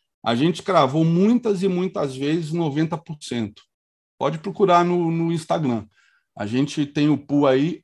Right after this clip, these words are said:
há pelo menos quatro anos.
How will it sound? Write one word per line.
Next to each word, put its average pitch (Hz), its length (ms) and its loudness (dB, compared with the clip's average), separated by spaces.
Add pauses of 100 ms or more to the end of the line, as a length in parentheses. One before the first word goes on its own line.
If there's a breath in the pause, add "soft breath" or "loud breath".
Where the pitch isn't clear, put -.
(300)
há 131 140 -2
pelo 147 220 0
menos 160 500 0
quatro 185 460 0
anos. 98 500 -6